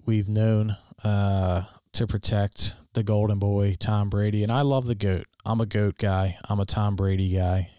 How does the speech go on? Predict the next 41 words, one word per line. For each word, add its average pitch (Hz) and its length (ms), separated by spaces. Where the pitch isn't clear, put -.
He's 101 240
the 101 100
goat. 104 280
He's 95 140
the - 60
best 104 280
to 104 80
ever 95 180
do 101 240
it. - 200
Uh, 90 440
I 98 120
hope 113 320
Randy 110 400
Love 104 520
can 107 160
service 113 520
him 104 300
in 107 100
this 101 180
time 107 320
of 98 120
need. 107 400
Uh, 101 240
but 101 160
we 123 140
don't 135 200
need 117 160
the 107 80
N 104 160
F 95 160
L 95 200
officials 92 680
to 101 120
service 92 440
him 90 140
in 90 80
this 90 160
time 92 280
of 90 120
need. 95 320